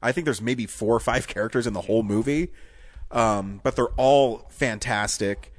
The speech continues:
Um, and it's the shortest film I think I had. I think it's only, like, eighty-two minutes long. It's really quick,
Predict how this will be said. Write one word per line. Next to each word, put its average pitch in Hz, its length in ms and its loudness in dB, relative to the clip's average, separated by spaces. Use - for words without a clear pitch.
Um, 90 600 -4
and 123 380 0
it's 151 180 2
the 139 80 2
shortest - 380 6
film 117 200 6
I 110 80 2
think 117 180 -4
I 110 100 0
had. 110 240 0
I 127 40 -2
think 180 120 -2
it's 160 80 -2
only, 127 140 -4
like, - 260 -8
eighty-two 127 920 -4
minutes 117 380 -2
long. 107 260 -4
It's 143 220 2
really 107 400 2
quick, 92 480 -6